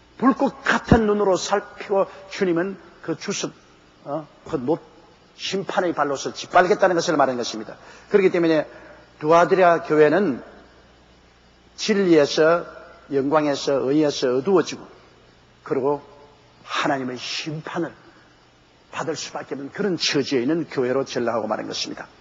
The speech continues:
그 두아디아라-, 두아디아란 말은 뭐한 말이면, 계속해서 제사를 드린다, 그 말인 것입니다.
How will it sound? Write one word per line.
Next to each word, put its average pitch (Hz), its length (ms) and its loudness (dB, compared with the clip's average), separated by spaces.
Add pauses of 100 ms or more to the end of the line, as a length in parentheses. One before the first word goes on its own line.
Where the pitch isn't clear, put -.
(500)
그 165 160 2
두아디아라-, 175 840 6
두아디아란 165 720 6
말은 127 320 2
뭐한 127 260 0
말이면, 120 440 -4 (800)
계속해서 208 1200 0
제사를 160 560 -2
드린다, 127 440 -2
그 - 100 -12
말인 113 200 -6
것입니다. - 340 -18